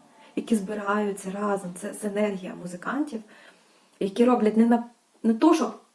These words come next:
зараз зваяємо у цей і буде хіт, а вони, е, це роблять, е, розуміючи, про що вони співають, що вони хочуть донести, що в них всередині. Цього дуже не вистачає, прям дуже не вистачає.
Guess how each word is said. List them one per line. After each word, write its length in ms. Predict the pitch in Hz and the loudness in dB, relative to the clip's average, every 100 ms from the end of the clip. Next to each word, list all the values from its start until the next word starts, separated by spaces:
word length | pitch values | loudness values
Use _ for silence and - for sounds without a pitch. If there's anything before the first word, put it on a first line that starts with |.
| _ - 196 | _ -10 -6
зараз 520 | 214 208 196 - - | 0 2 2 0 -8
зваяємо 680 | 180 190 233 269 269 240 - 190 | -6 -4 2 2 4 2 0 -6
у 60 | |
цей 420 | - 214 190 180 - - | -8 -6 -6 -8 -8 -2
і 80 | |
буде 240 | 214 226 214 | 2 2 2
хіт, 460 | - 202 180 - - _ _ _ _ _ _ - | -2 -10 -12 -14 -20 _ _ _ _ _ _ -8
а 60 | |
вони, 280 | 202 247 285 | -2 2 4
е, 380 | 277 - 208 214 226 | 4 2 -6 -8 -4
це 60 | |
роблять, 560 | 233 277 254 240 233 - | 0 2 4 4 2 -6
е, 260 | 196 196 190 185 - _ - - | -10 -10 -10 -10 -12 _ -12 -4
розуміючи, 480 | 208 240 240 220 | 0 2 2 0
про 140 | - - | -6 -10
що 160 | 233 | -8
вони 200 | 233 226 | -4 -2
співають, 600 | 220 214 196 190 185 180 - | -2 -4 -4 -2 -2 -6 -10
що 180 | - 226 | -8 -6
вони 180 | 214 190 | -6 -6
хочуть 440 | 196 214 220 - - - - 196 | -6 -6 -8 -12 -20 -20 -20 -4
донести, 600 | 220 208 190 165 - 185 | 0 2 0 -6 -10 -8
що 200 | 233 233 | -2 0
в 60 | |
них 160 | 226 220 | 2 0
всередині. 680 | - 202 190 - 185 185 - _ _ - | -2 -2 -2 -4 -10 -14 -16 _ _ -4
Цього 280 | 233 247 | 0 4
дуже 360 | 226 233 233 196 | 6 6 6 2
не 100 | 175 | -4
вистачає, 580 | 175 - - - - 170 175 - | -12 -16 -16 -18 -18 -20 -20 -20
прям 340 | - 196 185 180 | -12 -10 -10 -6
дуже 320 | 196 202 190 180 | -2 -2 -4 -8
не 80 | 175 | -14
вистачає. 640 | 175 - - - 180 180 | -20 -20 -20 -18 -20 -20